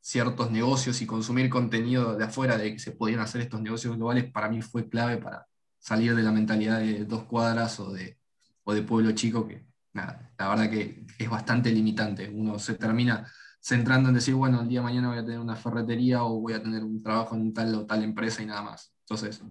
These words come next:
literalmente es, el mundo que es tan grande pasa a ser quince kilómetros. Y nada, me parece que ma-, un tema clave.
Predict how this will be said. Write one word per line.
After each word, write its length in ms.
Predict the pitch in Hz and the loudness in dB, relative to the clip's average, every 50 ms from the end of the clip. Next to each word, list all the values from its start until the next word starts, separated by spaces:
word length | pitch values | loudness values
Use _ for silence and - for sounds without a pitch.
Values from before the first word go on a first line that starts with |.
| - _ _ | -20 _ _
literalmente 520 | - 110 107 110 113 117 120 123 123 127 117 | -2 -2 0 2 2 4 4 4 4 2 2
es, 300 | 113 - - - - _ | 0 0 -4 -6 -10 _
el 180 | - 110 113 113 | -2 0 4 6
mundo 320 | 123 131 131 127 117 110 107 | 6 8 8 8 6 6 4
que 80 | 113 | 0
es 60 | 110 - | -2 -2
tan 120 | 117 117 | -2 -2
grande 280 | 117 120 123 127 127 117 | 2 2 4 4 4 2
pasa 260 | - 110 110 - 113 | 2 -2 -4 -4 -4
a 20 | 110 | -4
ser 300 | - 113 113 120 - - _ _ _ _ _ _ _ _ _ _ _ - | -4 -4 -4 -4 -6 -12 _ _ _ _ _ _ _ _ _ _ _ 0
quince 260 | 123 117 110 123 113 | 2 2 4 4 4
kilómetros. 480 | 113 113 110 107 104 92 - - - - - _ _ _ _ _ _ _ _ _ _ _ _ _ _ _ _ _ _ _ _ _ _ - | 4 4 2 2 0 -2 -4 -8 -10 -14 -18 _ _ _ _ _ _ _ _ _ _ _ _ _ _ _ _ _ _ _ _ _ _ -4
Y 60 | 110 | -2
nada, 340 | 110 104 101 98 101 - - - - _ - | 0 0 -2 -2 -6 -8 -14 -20 -20 _ -6
me 140 | 113 110 107 | -4 -4 -2
parece 380 | 107 107 107 107 107 110 107 | -2 -2 -2 -2 -2 -2 -2
que 260 | 104 101 101 101 101 - - _ _ _ _ _ _ _ _ _ _ _ _ _ _ _ _ _ _ _ _ _ _ _ _ _ _ _ - | -2 -2 -4 -6 -8 -12 -20 _ _ _ _ _ _ _ _ _ _ _ _ _ _ _ _ _ _ _ _ _ _ _ _ _ _ _ -4
ma-, 380 | 113 110 110 104 107 - - - - | -2 -2 0 -2 -4 -6 -10 -10 -6
un 120 | 123 113 110 | -4 -2 0
tema 240 | 120 117 117 113 | 2 2 2 2
clave. 420 | 110 - 120 110 107 104 - - - | 2 2 2 2 2 0 -2 -6 -12